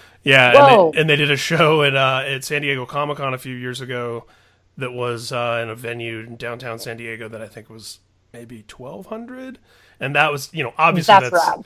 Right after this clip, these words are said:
Speaker 1: yeah, I mean, that was one of the greatest experiences of my life, like, being in the balcony. And it was so loud. It felt like they had arena production <laughs> in
Speaker 2: Yeah,
Speaker 1: that twelve hundred
Speaker 2: I
Speaker 1: cap
Speaker 2: bet.
Speaker 1: room. Like, it was, it was loud.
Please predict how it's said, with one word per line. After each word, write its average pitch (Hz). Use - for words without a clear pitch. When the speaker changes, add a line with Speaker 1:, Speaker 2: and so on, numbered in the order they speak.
Speaker 1:
yeah, 180
I 131
mean, 156
that 160
was 147
one 147
of 135
the 135
greatest 127
experiences 120
of 113
my 110
life, 113
like, 113
being 120
in 117
the 110
balcony. 113
And 127
it 123
was 139
so 202
loud. 120
It 160
felt 214
like 185
they 143
had 135
arena 120
production 113
<laughs> -
in 240
Speaker 2:
Yeah, 240
Speaker 1:
that 220
twelve 220
hundred 214
Speaker 2:
I 196
Speaker 1:
cap 202
Speaker 2:
bet. -
Speaker 1:
room. 175
Like, 165
it 151
was, 135
it -
was 180
loud. 147